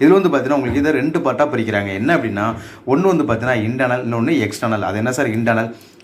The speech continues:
இன்டர்னல் அப்படின்னா நீங்க அசைன்மெண்ட் எழுதுறீங்க பாத்தீங்களா, அந்த அசைன்மெண்ட் எழுதுறது தான் இன்டர்னல். அந்த இன்டர்னல் வந்து பாத்தீங்கன்னா உங்களுக்கு இருபத்தஞ்சு மார்க்குக்கு எக்ஸாம். எக்ஸ்டர்னல் அப்படின்னா என்ன அப்படின்னா நீங்க தேர்வு அறையில போய் உட்கார்ந்து எக்ஸாம் எழுதுறீங்களே அதுதான் வந்து, வந்து உங்களுக்கு எக்ஸ்டர்னல்.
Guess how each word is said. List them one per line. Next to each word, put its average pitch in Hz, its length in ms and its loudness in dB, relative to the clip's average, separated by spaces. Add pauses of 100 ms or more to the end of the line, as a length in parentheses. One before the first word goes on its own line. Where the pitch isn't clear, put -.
இன்டர்னல் 170 280 2
அப்படின்னா 117 320 -2
நீங்க 113 160 -2
அசைன்மெண்ட் 143 340 -2
எழுதுறீங்க 120 300 -4
பாத்தீங்களா, 107 320 -2 (300)
அந்த 95 160 -2
அசைன்மெண்ட் 139 340 0
எழுதுறது 113 320 0
தான் 139 220 0
இன்டர்னல். 101 360 0 (340)
அந்த 113 200 0
இன்டர்னல் 180 340 4
வந்து 139 140 0
பாத்தீங்கன்னா 123 260 -4
உங்களுக்கு 120 320 -4
இருபத்தஞ்சு 135 440 -4
மார்க்குக்கு 117 400 -2
எக்ஸாம். 101 260 -4 (400)
எக்ஸ்டர்னல் 190 400 2
அப்படின்னா 139 320 0
என்ன 135 140 -2
அப்படின்னா 120 260 -4 (320)
நீங்க 123 160 -4 (100)
தேர்வு 180 360 6
அறையில 135 300 2
போய் 131 240 -2
உட்கார்ந்து 127 360 -2
எக்ஸாம் 131 260 0
எழுதுறீங்களே 120 260 0 (400)
அதுதான் 123 300 0
வந்து, 117 200 -4
வந்து 160 180 0
உங்களுக்கு 120 280 -2 (160)
எக்ஸ்டர்னல். 110 540 0